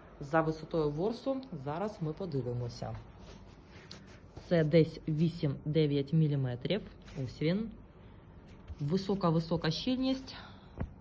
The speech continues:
сприяє тому, що за ньому догляд дуже легкий. Тобто пилісос можна трошки замити, вологи він не боїться. Бахрома тут довга, має ось такі вузлики. Дуже красивий,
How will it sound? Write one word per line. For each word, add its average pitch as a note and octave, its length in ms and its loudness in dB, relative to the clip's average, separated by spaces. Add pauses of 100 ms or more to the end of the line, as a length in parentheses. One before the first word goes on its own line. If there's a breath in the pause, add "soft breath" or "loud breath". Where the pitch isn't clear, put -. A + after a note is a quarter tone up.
(160)
сприяє G3 420 4
тому, G3 300 2
що G3+ 280 -2 (160)
за E3 200 4
ньому F3+ 580 2
догляд A#3+ 440 4
дуже F3+ 300 0
легкий. C#3 640 -2 (300 loud breath)
Тобто D#3 240 -6
пилісос E3 540 0 (100)
можна E3 380 4
трошки D#3 420 -2
замити, E3+ 600 0 (340 loud breath)
вологи G3+ 420 4
він F3 260 0
не C#3+ 120 2
боїться. E3 680 -4 (680 loud breath)
Бахрома E3+ 540 6
тут C#3+ 220 -2
довга, D3 460 0 (140)
має F3+ 420 0 (240)
ось C3 100 -6
такі D#3 380 -2 (420)
вузлики. A#2 600 -6 (760 loud breath)
Дуже D#3 300 4
красивий, G#3+ 680 0